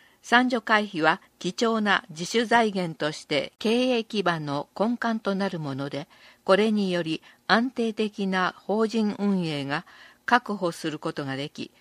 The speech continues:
様々な福祉事業の充実や発展を図ることができます。皆様のご理解、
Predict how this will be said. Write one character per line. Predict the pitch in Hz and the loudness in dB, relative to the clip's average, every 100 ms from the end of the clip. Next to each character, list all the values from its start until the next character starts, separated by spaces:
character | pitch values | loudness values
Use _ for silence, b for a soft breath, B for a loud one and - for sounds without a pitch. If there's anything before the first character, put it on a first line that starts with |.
| b | b
様 | - 202 226 | 0 2 4
々 | 220 180 156 | 2 -2 -2
な | 147 165 B B | -4 -6 B B
福 | - 180 233 | -4 0 0
祉 | - 233 | -2 -6
事 | 196 214 | -2 0
業 | 185 170 143 | 0 0 -2
の | 139 135 | -6 -8
充 | 143 175 190 | -2 0 0
実 | 180 180 165 | -4 -6 -4
や | 165 170 B B B | -2 -4 B B B
発 | 208 202 | -4 -4
展 | - 233 220 | -2 -2 0
を | 214 | -2
図 | 214 - | -4 -2
る | 208 180 | -2 0
こ | 165 | -6
と | 143 | -6
が | 131 131 | -4 -4
で | 139 | -4
き | - | -6
ま | 123 180 | -6 -6
す。 | - - _ _ _ _ _ B B B - | -8 -20 _ _ _ _ _ B B B -2
皆 | 214 240 | 0 2
様 | 233 196 180 | 2 0 0
の | 160 - | -2 -6
ご | - 160 | -2 -2
理 | 220 | -2
解、 | - 185 143 | -2 0 0